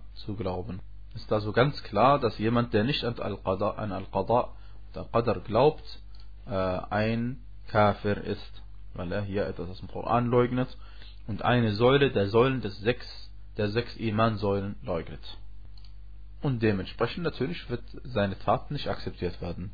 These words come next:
im Jenseits. Was bedeutet es, an die Engel zu glauben? An die Engel zu glauben bedeutet zu glauben, dass es sie gibt,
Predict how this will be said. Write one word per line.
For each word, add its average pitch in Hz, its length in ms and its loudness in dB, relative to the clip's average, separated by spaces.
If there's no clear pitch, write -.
im 104 140 -6
Jenseits. 90 440 -4
Was 131 140 0
bedeutet 165 360 8
es, 135 140 -2
an 123 180 -4
die 101 140 -2
Engel 131 340 2
zu - 160 -6
glauben? 117 440 0
An 110 120 -4
die 113 80 0
Engel 170 120 -2
zu 143 80 -4
glauben 135 160 -2
bedeutet 135 360 0
zu - 160 -6
glauben, 123 360 2
dass - 200 -2
es - 120 -10
sie 107 120 -2
gibt, 143 440 -4